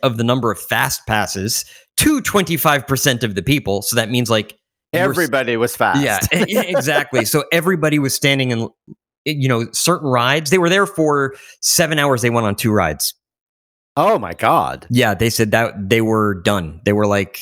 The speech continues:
Speaker 1: because
Speaker 2: So they
Speaker 1: they,
Speaker 2: want-,
Speaker 1: they
Speaker 2: they wanted
Speaker 1: basically
Speaker 2: to charge the, the premium price 'cause they only had one fourth of the usual customers.
Speaker 1: Yeah.
Speaker 2: Not realizing that just means they'll all be in really long lines and they won't be happy.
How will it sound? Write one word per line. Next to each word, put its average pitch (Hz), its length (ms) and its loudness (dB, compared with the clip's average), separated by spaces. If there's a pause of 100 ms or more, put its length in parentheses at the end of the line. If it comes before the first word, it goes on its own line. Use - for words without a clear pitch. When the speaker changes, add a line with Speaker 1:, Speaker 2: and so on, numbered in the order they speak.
(420)
Speaker 1:
because 170 140 2
Speaker 2:
So - 100 2
they 143 80 4
Speaker 1:
they, - 80 2
Speaker 2:
want-, 160 160 2 (180)
Speaker 1:
they 160 140 -6
Speaker 2:
they 160 160 2
wanted 175 160 4
Speaker 1:
basically 160 180 2
Speaker 2:
to - 60 -14
charge 170 460 0
the, 127 120 -2 (160)
the - 120 2 (180)
premium 147 420 0
price 127 380 0
'cause 120 140 -4
they 113 100 4
only 120 180 0
had 110 240 0
one 104 220 0
fourth 117 280 0
of 107 80 -2
the 98 120 0
usual 110 320 0
customers. 117 520 0
Speaker 1:
Yeah. 95 180 0 (200)
Speaker 2:
Not 143 260 2
realizing 127 520 2
that 123 180 0
just 120 180 -2
means 117 300 0
they'll 104 240 2
all 101 160 2
be 104 160 0
in 98 160 0
really 98 300 2
long 95 260 2
lines 113 480 2
and 107 140 0
they 95 80 2
won't 87 240 0
be 87 100 0
happy. 78 560 -4